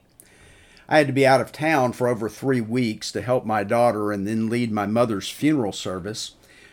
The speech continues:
When I got home, that vine was everywhere. It took over one of my favorite plants.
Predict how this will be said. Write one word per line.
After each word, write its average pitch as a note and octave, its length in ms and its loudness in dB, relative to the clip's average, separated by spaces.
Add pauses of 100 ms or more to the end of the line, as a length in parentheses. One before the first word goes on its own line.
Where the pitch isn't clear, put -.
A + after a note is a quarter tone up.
(120)
When D#3+ 160 4
I D3 160 8
got B2+ 300 2
home, C3+ 480 2
that D3 220 4
vine D3 520 2
was C3 260 -4
everywhere. F#2 720 -2
It A#2 180 -6
took C3 200 0
over C#3 320 4
one A#2+ 180 2
of B2 140 -2
my A#2+ 220 2
favorite A#2 520 0
plants. A#2 680 -6